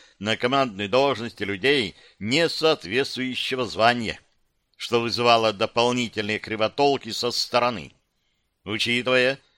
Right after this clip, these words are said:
что фактически эскадра на Цусиме всё ещё не имела командующего,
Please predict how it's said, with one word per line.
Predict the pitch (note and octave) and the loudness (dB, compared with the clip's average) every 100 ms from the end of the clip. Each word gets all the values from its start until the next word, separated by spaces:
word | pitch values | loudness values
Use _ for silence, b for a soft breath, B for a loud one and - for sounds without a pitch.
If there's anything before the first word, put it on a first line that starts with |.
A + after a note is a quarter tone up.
| _ _ | _ _
что | - A2+ | -6 -2
фактически | B2+ A2+ D#3+ D#3+ D3 - B2 | 0 0 -2 -4 -4 -2 -4
эскадра | A#2+ - C3+ B2 A#2 | -2 0 2 2 0
на | A#2 G#2+ | -2 -4
Цусиме | A2+ A2 - D3+ A#2 G2 B B | -6 -8 -6 -4 -4 -6 B B
всё | - C3+ | -2 0
ещё | B2+ - A#2+ | 0 0 -4
не | A2+ A#2+ A#2+ | -2 -2 -2
имела | A#2 G#2+ F2+ | -2 -2 -4
командующего, | - F#2+ G#2 D3 C#3 A#2+ F#2 - - A#1 | -6 -4 0 0 -2 -6 -8 -10 -12 -16